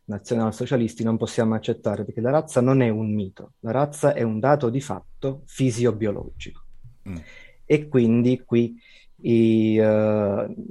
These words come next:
Speaker 1: in questa, in questa frase penso si possa sintetizzare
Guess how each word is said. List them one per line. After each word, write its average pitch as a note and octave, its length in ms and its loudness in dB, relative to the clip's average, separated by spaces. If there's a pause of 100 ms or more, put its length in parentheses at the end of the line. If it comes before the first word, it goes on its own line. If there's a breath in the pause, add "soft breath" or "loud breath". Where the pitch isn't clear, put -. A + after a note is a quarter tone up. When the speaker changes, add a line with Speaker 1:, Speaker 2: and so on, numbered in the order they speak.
(140)
Speaker 1:
in - 340 -4
questa, B2 300 2
in A#2 80 2
questa B2+ 280 2
frase A2 420 2
penso A2+ 360 0
si A2+ 140 -4
possa A2+ 320 -4
sintetizzare G#2+ 1000 0